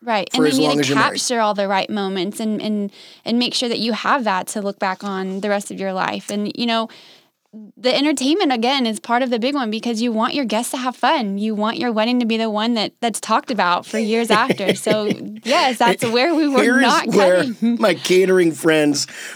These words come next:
Speaker 2: are gonna throw their iPods and their phones and their devices.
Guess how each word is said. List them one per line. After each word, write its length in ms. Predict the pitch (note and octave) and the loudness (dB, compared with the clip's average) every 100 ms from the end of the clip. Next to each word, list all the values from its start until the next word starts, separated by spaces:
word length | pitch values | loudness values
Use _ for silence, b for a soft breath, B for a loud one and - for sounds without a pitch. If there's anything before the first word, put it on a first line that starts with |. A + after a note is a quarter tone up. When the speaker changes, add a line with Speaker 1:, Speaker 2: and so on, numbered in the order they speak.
| B | B
Speaker 2:
are 80 | D3+ | 2
gonna 220 | D3 D#3+ | 4 2
throw 680 | C3+ - D3 E3 E3 - D#3+ | 0 -4 2 4 4 2 -2
their 460 | C#3+ C#3 D3 C#3 C#3 | -2 2 4 2 0
iPods 680 | - C#3 C#3+ - D3 C#3 C#3+ | 0 0 2 2 2 2 0
and 100 | C#3 | 0
their 80 | C3 | 0
phones 320 | D#3 C#3+ C3 | 2 2 2
and 80 | C3+ | 2
their 100 | C#3 | 2
devices. 500 | B2+ C#3 C#3 C#4 | 0 0 0 -4